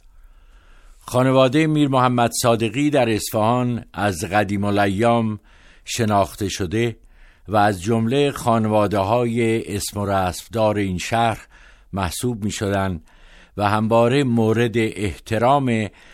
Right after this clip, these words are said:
اهالی بومی اصفهان بودند. مادر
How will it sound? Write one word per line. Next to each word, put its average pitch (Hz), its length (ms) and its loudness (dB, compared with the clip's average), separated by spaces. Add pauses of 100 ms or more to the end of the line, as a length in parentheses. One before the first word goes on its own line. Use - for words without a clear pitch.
(200)
اهالی 104 760 0
بومی 92 680 -2 (120)
اصفهان 98 600 -4
بودند. 73 580 -14 (840)
مادر 143 580 2